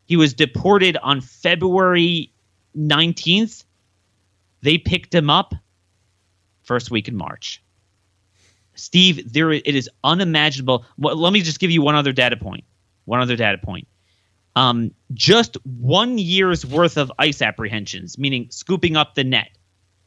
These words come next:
of people that they took in one year, and they don't get a lot of them. F Y twenty eighteen, two thousand twenty-eight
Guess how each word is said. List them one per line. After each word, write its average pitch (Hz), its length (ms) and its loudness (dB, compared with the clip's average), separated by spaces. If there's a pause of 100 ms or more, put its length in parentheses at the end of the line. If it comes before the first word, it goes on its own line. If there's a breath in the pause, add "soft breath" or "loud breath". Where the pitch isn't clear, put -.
(120)
of 123 220 -6
people 160 320 -6
that 135 160 -2
they 127 460 -2
took 139 240 -6
in 98 180 -6
one 151 220 -4
year, 139 180 -2
and 113 100 -4
they 120 60 0
don't 139 220 -2
get 131 120 0
a 113 60 -6
lot 92 180 -8
of 90 60 -14
them. 87 180 -18 (1400)
F 180 200 0
Y 185 120 2
twenty 175 280 0
eighteen, 143 360 -2 (140)
two 262 220 0
thousand 220 560 0
twenty-eight 196 640 -2